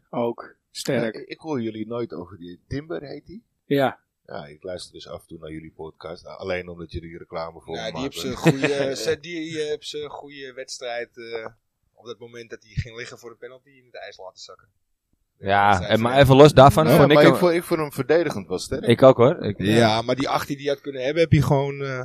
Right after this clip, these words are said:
Speaker 3: verpest met, eh, die Zwolle.
Speaker 4: Ja. Ja, goed.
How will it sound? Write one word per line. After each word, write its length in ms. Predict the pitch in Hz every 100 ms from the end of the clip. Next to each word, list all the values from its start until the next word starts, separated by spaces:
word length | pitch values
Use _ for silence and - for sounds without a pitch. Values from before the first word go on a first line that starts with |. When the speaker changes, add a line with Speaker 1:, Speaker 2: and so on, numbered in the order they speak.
| 127
Speaker 3:
verpest 500 | - - - 139 -
met, 240 | 127 120 131
eh, 260 | 123 120 117
die 100 | 113
Zwolle. 220 | - 101
Speaker 4:
Ja. 220 | 107 110 - _ _ _ _ _ _ _ _ _ _
Ja, 260 | 95 101
goed. 320 | 101 110 -